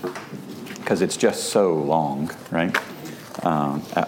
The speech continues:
again, I, I'll confess to you that I find sometimes that I read more about the text than I do the actual text. And I've been trying in the last couple of years to just read the actual text more. Um,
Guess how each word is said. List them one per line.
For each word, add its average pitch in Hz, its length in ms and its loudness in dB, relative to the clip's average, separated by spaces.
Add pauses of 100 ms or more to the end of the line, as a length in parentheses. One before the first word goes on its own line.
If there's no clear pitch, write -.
(200)
again, 92 260 4
I, 85 120 6
I'll 85 160 4
confess 95 400 4
to 98 120 0
you 85 100 4
that 82 120 6
I 82 60 6
find 85 320 2
sometimes 82 420 2
that 82 100 4
I 82 40 6
read 82 440 2 (340)
more 90 360 6
about 80 800 2
the 101 160 4
text 131 560 0
than 90 160 4
I 85 100 4
do 92 260 4
the 85 160 2
actual 87 480 2
text. - 520 0 (120)
And 78 320 2 (340)
I've 82 160 2
been 85 100 4
trying 92 320 4
in 87 60 2
the 85 60 2
last 87 240 4
couple - 200 2
of 82 80 4
years 85 280 4
to 82 120 0
just 87 180 0 (280)
read 78 240 2
the 80 100 0
actual 90 260 -2
text - 380 0
more. - 200 -4 (520)
Um, 73 440 0